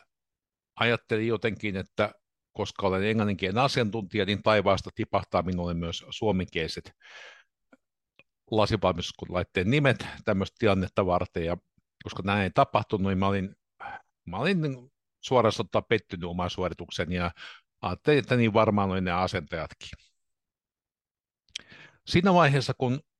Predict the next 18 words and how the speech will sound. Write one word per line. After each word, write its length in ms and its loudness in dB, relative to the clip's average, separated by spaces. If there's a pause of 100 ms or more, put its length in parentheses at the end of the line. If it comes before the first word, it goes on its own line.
(200)
tää 340 4 (440)
mun 180 -2
työelämäjakso 600 2
päättyi, 480 0 (500)
mulla 140 -6
oli 120 -2
tehtaanjohtajan 800 0
kanssa 500 -4
lyhyt 300 -8
tapaaminen. 720 2 (1080)
Tehtaanjohtaja 840 2
antoi 240 0
mulle 180 0 (100)
palautetta 800 2 (600)
yhdestä 440 -2
konkreettisesta 800 0
asiasta 500 -4 (720)
erityisesti. 680 -8